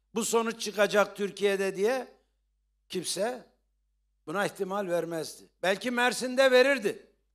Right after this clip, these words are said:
Bu konuşuluyordu. Ankara'da verirdi. Bu konuşuluyordu. Buralardan yüksek oy oranları çıkacak. Ama Türkiye genelinde böyle bir ihtimalin olacağı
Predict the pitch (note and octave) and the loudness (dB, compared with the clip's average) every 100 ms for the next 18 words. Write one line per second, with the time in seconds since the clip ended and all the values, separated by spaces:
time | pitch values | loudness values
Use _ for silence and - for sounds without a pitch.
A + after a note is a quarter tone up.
0 | - G3 G#3 A3 G#3 A3 A#3 C4 A3+ E3 | -8 -2 0 0 0 2 8 10 10 4
1 | G2 - _ - E3+ G#3+ A#3+ A#3+ B3+ C4+ | -8 -16 _ -2 0 2 4 4 6 6
2 | A#3 A#3 C4+ A3 E3 - _ - F#3+ G#3 | 6 4 0 -4 -6 -8 _ -10 -6 -6
3 | G#3 - G#3 G#3 B3 A#3+ F#3 - - _ | -6 -4 4 10 10 8 2 -2 -20 _
4 | _ _ - G3+ A3 G#3 G#3 G3 B3+ C4+ | _ _ 2 6 8 6 6 4 2 0
5 | G3 - B3 B3+ - G#3+ G3+ F#3 F#3+ F#3+ | -4 0 0 0 0 0 2 0 0 0
6 | F#3+ G#3 F#3 E3 D#3+ C3+ A#2 _ _ _ | -2 -4 -6 -4 -4 -4 -10 _ _ _
7 | _ - B3 D4+ - B3 D#4 - C4 A3+ | _ 0 2 2 2 0 0 0 0 2
8 | G#3 G3+ G3 F#3+ F3+ D#3+ A#2 _ _ _ | 0 0 0 0 -2 -4 -6 _ _ _
9 | _ G#3 D4 C#4+ A3+ A3 G#3 G#3+ F#3+ G3+ | _ 4 6 6 2 -2 -8 -10 -8 -6
10 | G#3 G#3 G#3+ A3+ G3+ F#3+ F3+ D#3+ F#3 B3+ | -2 0 0 0 2 4 2 2 0 0
11 | A3+ - | -2 -12